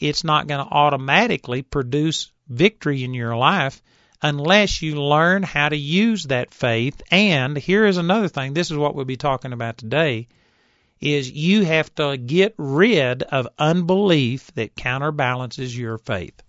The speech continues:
Let me teach this from Matthew chapter seventeen. This is right after Jesus and three of his disciples had been up on the Mount of Transfiguration.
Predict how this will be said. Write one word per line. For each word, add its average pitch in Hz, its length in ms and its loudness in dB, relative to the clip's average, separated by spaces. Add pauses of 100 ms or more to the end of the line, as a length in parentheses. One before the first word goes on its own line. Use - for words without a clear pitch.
(840)
Let 185 80 4
me 233 120 4
teach 196 440 -2
this 127 320 -2
from 135 520 -4 (460)
Matthew 175 440 0
chapter 160 420 -2
seventeen. 135 840 -6 (600)
This 175 220 0
is 151 100 -2
right 160 280 4
after 160 300 2
Jesus 143 680 0
and 135 240 -2
three 165 300 4
of 175 60 4
his 156 180 0
disciples 143 640 0
had 127 140 -6
been 143 160 -4
up 147 200 0
on 151 140 0
the 139 60 -4
Mount 143 320 -2
of - 80 -10
Transfiguration. 151 1160 -2